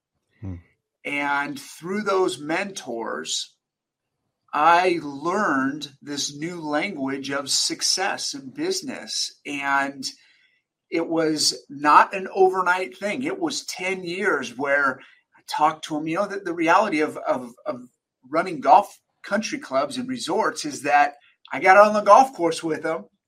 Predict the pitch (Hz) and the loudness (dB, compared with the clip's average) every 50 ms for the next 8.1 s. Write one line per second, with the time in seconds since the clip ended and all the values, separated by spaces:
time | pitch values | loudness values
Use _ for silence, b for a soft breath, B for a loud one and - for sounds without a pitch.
0 | _ _ _ _ _ _ _ - 143 151 175 185 175 185 220 202 202 196 175 165 | _ _ _ _ _ _ _ 0 4 4 4 4 2 0 0 0 0 -2 -4 2
1 | - 214 208 214 208 202 233 247 233 214 - - - - - - - - - - | 6 10 10 10 12 12 12 12 12 12 10 6 -2 -10 -14 -16 -16 -16 -16 -18
2 | _ _ _ _ - 101 92 85 - _ _ _ _ _ _ _ _ _ _ _ | _ _ _ _ -10 -8 -8 -8 -8 _ _ _ _ _ _ _ _ _ _ _
3 | - 139 131 131 127 - 180 196 208 202 196 208 208 208 - 208 202 196 202 196 | -4 -2 -2 0 0 0 2 6 8 10 10 10 10 8 4 -10 -12 -10 -8 -4
4 | 190 190 190 196 185 190 185 - 196 220 226 226 226 - - 139 143 139 135 139 | 0 0 0 0 0 -2 -4 2 4 6 6 6 6 2 -10 -10 -10 -10 -10 -10
5 | 139 135 135 _ _ _ _ _ _ - 131 135 147 170 185 185 175 - - - | -12 -16 -20 _ _ _ _ _ _ -10 -4 0 4 4 4 4 4 0 -4 -4
6 | - 214 202 202 - 185 165 165 160 160 156 156 156 156 156 151 143 143 - _ | -4 -2 -2 -2 -2 -4 -4 -4 -4 -4 -6 -6 -6 -4 -4 -4 -4 -6 -14 _
7 | - - 170 165 156 156 - - 165 165 160 143 151 143 139 135 143 151 151 151 | -12 -6 -4 -4 -4 -4 -6 -12 -12 -12 -12 -12 -8 -4 -2 0 2 2 2 2
8 | 156 - | 0 -6